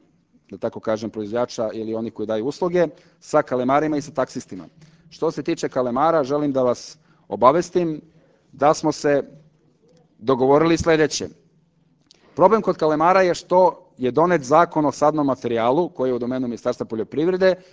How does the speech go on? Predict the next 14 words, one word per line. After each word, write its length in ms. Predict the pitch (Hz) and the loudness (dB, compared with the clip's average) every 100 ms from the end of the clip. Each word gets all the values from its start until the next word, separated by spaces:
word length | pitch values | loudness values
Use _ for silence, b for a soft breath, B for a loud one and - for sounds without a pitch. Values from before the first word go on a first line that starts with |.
| B | B
i 100 | 127 | -10
što 140 | - | -8
su 120 | 127 127 | -8 -4
svi 180 | 208 | -4
kalemari 500 | 202 180 170 175 175 | 0 0 2 0 0
dužni 340 | 139 156 165 156 | 0 -2 -2 0
da 120 | 151 | -2
se 200 | - 131 | -2 -2
registruju, 640 | 147 156 175 - 170 160 | 0 -2 -2 -4 -2 -2
da 180 | 131 151 | 0 0
se 200 | - 143 | 0 -6
bave 400 | 120 135 143 143 - b b - | -2 0 0 -2 -4 b b -2
tim 180 | 143 | -2
poslom 460 | - 120 113 101 | 2 0 0 -10